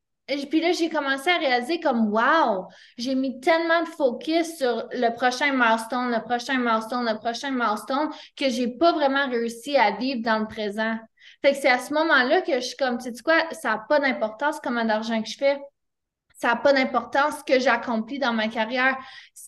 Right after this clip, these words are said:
qui est important pour moi, c'est moi. C'est, c'est mon bien-être, c'est être présente avec les gens que j'aime, c'est être présente avec ma famille, puis pas être sur mon téléphone obsédée sur, OK, est-ce que je vais faire mon plus gros mois ?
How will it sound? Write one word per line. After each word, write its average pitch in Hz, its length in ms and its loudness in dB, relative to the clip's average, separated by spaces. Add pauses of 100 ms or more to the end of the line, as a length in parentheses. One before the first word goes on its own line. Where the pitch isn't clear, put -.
qui 269 240 0
est 269 180 0
important 269 560 0
pour 294 140 -2
moi, 247 220 2 (100)
c'est 240 140 0
moi. 233 320 4 (480)
C'est, 247 380 -2 (200)
c'est 269 200 0
mon 240 180 2
bien-être, 233 680 0 (280)
c'est 240 320 -2
être 233 300 0
présente 262 420 0
avec 240 240 2
les 226 160 -2
gens 254 280 0
que 233 200 0
j'aime, 254 320 -2
c'est 285 180 -8
être 233 220 0
présente 247 340 -2
avec 254 220 2
ma 226 200 0
famille, 240 360 -2
puis 247 140 -6
pas 262 160 2
être 262 80 -6
sur 262 120 0
mon 226 160 2
téléphone 233 540 0 (260)
obsédée 262 680 0
sur, 254 260 0 (100)
OK, 247 200 -4
est-ce 269 260 6
que 269 140 4
je 233 80 0
vais 247 180 4
faire 277 160 8
mon 262 200 2
plus 269 180 -4
gros 240 260 0
mois ? 247 400 -2